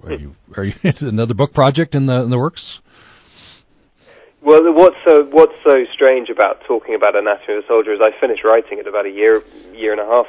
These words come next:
Speaker 2: ago,
Speaker 1: Oh,
Speaker 2: and
Speaker 1: yeah,
Speaker 2: I've
Speaker 1: that's
Speaker 2: been
Speaker 1: right, yeah.
Speaker 2: on, uh, yeah, you know, I think that's the same with a lot of authors. You know, it feels like you've, you've, you've put it to one side and it's finished, and then, and then you, you have to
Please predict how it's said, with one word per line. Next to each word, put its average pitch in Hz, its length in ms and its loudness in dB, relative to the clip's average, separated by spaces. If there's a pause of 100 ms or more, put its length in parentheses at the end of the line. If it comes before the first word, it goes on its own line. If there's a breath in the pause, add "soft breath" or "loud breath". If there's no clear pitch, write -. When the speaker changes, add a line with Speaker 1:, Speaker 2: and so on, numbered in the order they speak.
Speaker 2:
ago, 120 100 -6
Speaker 1:
Oh, 135 100 0
Speaker 2:
and 117 120 -2
Speaker 1:
yeah, 165 60 4
Speaker 2:
I've 170 80 2
Speaker 1:
that's 156 180 -4
Speaker 2:
been 160 80 0
Speaker 1:
right, 120 220 -4
yeah. 104 260 -8
Speaker 2:
on, 123 160 -6 (720 soft breath)
uh, 117 160 -4
yeah, 117 240 -2
you 123 100 -8
know, 120 220 2
I 110 60 -4
think 139 160 -4
that's 110 240 -4
the 110 120 -14
same 113 220 -2
with 104 100 -6
a 101 60 -6
lot 107 200 -4
of 104 100 -12
authors. 101 420 -8
You 107 60 -12
know, 101 100 -8
it 101 220 -10
feels 117 260 -4
like 98 160 -2
you've, 101 240 -20 (180)
you've, 104 220 -20 (140)
you've - 220 -20 (120)
put 139 80 -6
it - 240 -10
to 123 80 -14
one 110 320 -2
side 113 320 0
and 104 140 -10
it's 104 200 -16
finished, 104 440 -6
and 104 100 -10
then, 104 200 -6 (600 loud breath)
and 110 140 -10
then 107 120 -2
you, 107 220 -18
you 117 160 -18
have 113 200 -6
to - 60 -20